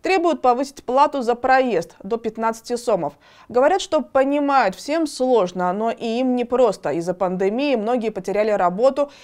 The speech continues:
не хватает средств на обслуживание транспорта.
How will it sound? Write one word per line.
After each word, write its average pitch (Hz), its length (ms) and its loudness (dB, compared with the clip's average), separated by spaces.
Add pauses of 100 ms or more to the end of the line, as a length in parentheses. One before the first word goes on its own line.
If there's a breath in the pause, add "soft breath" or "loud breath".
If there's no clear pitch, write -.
(160 loud breath)
не 240 80 -6
хватает 254 420 2
средств 262 360 -4
на 214 280 0
обслуживание 226 640 -2
транспорта. 202 680 -2